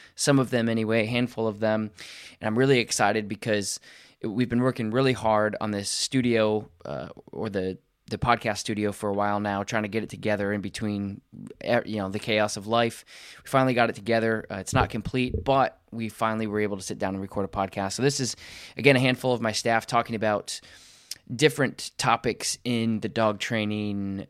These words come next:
uh, questionnaire thing that we did live. So we went live on Instagram, and we took some top-rated questions that you guys had asked, which I'm really excited about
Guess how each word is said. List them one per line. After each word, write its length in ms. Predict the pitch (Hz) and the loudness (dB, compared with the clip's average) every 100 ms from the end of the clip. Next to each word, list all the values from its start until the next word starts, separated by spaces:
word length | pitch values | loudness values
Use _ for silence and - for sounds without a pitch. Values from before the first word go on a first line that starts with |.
| - | -8
uh, 220 | 101 95 - | -8 -8 -4
questionnaire 920 | 123 113 - 117 107 104 101 98 98 95 | 0 0 0 -2 0 0 0 -2 -4 -6
thing 260 | - 110 | -2 0
that 100 | 104 | 0
we 80 | 101 | 0
did 200 | 107 98 | -2 -2
live. 420 | 98 95 113 139 | -2 0 2 0
So 120 | 127 | -2
we 60 | 107 | -2
went 220 | 107 104 | -2 0
live 220 | 110 110 | 2 2
on 60 | 107 | 2
Instagram, 720 | 139 - 117 127 120 120 92 - - _ _ _ _ - - | -2 -2 0 2 4 2 0 -6 -20 _ _ _ _ -6 -2
and 80 | 127 | 2
we 60 | 127 | 2
took 200 | 135 - | 2 0
some 300 | 123 113 101 - - - - | 0 0 -2 -12 -20 -16 0
top-rated 680 | 120 113 117 113 107 104 | 2 2 2 0 2 -2
questions 480 | - 110 104 - 101 | 0 0 0 -2 -4
that 120 | - | -4
you 100 | 101 | -4
guys 220 | 101 98 95 | -2 -2 -2
had 120 | 85 | -4
asked, 400 | 92 87 - - | -4 -4 -8 -8
which 340 | 98 95 - - - - - | -6 -4 -6 -8 -20 -12 0
I'm 100 | 123 | 4
really 140 | 131 | 4
excited 360 | 117 - 104 98 | 4 4 2 4
about 380 | 107 113 - | 4 4 2